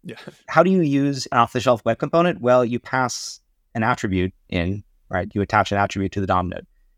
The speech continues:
Speaker 2: You maybe set a prop on it if it's something that's more complex than a string. So you pass data down. And then how do you get events back up? Well, you do add event listener.
Speaker 1: Mm-hmm.
Speaker 2: Like, just the standard browser stuff that you would use on any element, on a button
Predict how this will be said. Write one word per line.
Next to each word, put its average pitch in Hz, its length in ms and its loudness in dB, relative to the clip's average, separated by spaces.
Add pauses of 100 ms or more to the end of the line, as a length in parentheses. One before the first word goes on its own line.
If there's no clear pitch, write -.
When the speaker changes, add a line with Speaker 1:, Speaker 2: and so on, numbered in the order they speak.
(140)
Speaker 2:
You 113 280 2 (140)
maybe 107 220 2
set 110 200 2
a 101 40 0
prop 127 320 4
on 92 200 2
it 92 160 -2
if - 120 -14
it's 95 140 -6
something 95 360 0
that's - 220 -8
more 95 120 0
complex 101 400 -8
than 92 80 -8
a 95 40 -16
string. 101 460 0 (420)
So - 80 -6
you 101 160 2 (140)
pass 101 260 4
data 98 240 2
down. 95 360 0
And 120 160 -2
then 110 180 2
how 113 160 2
do 117 80 0
you 113 100 2
get 120 280 0 (100)
events 117 300 -2
back 123 180 2
up? 151 180 2
Well, 117 100 -2
you 110 120 0
do 113 400 -2
add 107 240 2
event 104 220 0
listener. - 340 -8 (460)
Speaker 1:
Mm-hmm. 117 300 -12
Speaker 2:
Like, - 120 -8
just - 160 -4
the 104 80 -6
standard 104 500 0
browser 104 300 6
stuff 95 300 0
that 95 100 -2
you 90 100 -2
would 92 140 -2
use 98 300 0
on 92 320 2
any 98 240 2
element, 92 340 2
on 95 140 -2
a 90 60 -4
button 92 400 0